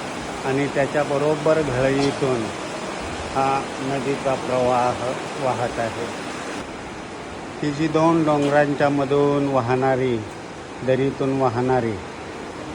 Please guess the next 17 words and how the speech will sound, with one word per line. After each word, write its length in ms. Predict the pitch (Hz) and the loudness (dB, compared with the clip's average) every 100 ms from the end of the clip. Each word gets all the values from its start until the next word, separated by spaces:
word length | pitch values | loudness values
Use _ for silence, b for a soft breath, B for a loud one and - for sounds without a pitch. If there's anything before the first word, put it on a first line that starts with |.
| - - - - | -12 -12 -12 -4
एकच 520 | 139 135 - 214 214 202 | -2 0 4 4 6 6
डोंगर 460 | 190 170 151 123 113 113 | 8 8 6 4 2 -2
मध्ये 360 | 127 127 147 147 | 0 4 4 4
लँडस्लायडिंग 840 | 139 147 139 - 143 135 139 135 110 | 4 2 0 -2 2 2 2 0 -2
होऊन 480 | 131 135 139 131 120 107 - - - - - - - | 0 2 2 2 0 -4 -12 -14 -14 -14 -12 -12 -6
ही 100 | 143 | -4
दरी 320 | 127 135 135 135 | 0 2 2 2
तयार 360 | 143 139 135 135 | 4 6 6 4
झालेली 600 | 131 127 131 120 120 95 87 - - - - - | 2 2 0 2 0 -2 -8 -12 -12 -12 -10 -4
आणि, 380 | 131 139 143 143 147 - - - - - - - | 0 2 2 0 -4 -8 -10 -10 -12 -12 -12 -4
अ, 60 | 135 131 131 127 | 2 2 4 2
या 200 | 131 143 | 2 2
नदीचं 540 | 139 135 147 139 147 143 | 2 2 0 0 0 2
नाव 280 | 139 139 143 - - - | 2 0 -2 -10 -12 -2
आरे 320 | 131 139 170 | 4 6 8
नदी 360 | 175 151 123 131 | 6 4 2 0
आहे 360 | 117 101 110 | 0 -2 -6